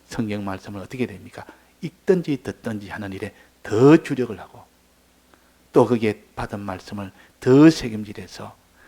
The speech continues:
말씀의 깨달음과 성령의 감동을 받아야 됩니다. 그럴 때 믿음이 자라고, 또 자기가 하나님이 깨닫게 해준 대로, 감동을 받은 대로 바로 순종을 하면,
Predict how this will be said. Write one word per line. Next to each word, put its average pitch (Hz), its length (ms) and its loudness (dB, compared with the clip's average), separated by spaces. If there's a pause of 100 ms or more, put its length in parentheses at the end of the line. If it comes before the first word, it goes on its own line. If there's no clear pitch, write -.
(260)
말씀의 139 600 -4
깨달음과 104 500 -10
성령의 139 540 -6
감동을 101 480 -12 (560)
받아야 - 240 -14
됩니다. - 220 -20 (800)
그럴 208 280 0
때 160 160 0
믿음이 123 380 -6
자라고, - 380 -18 (720)
또 107 420 2 (220)
자기가 104 380 -8
하나님이 98 580 -10 (260)
깨닫게 - 440 -2
해준 110 260 -6
대로, 110 300 -14 (540)
감동을 110 440 -10
받은 135 300 -6
대로 104 200 -14
바로 - 280 -18
순종을 165 560 -4
하면, 107 280 -12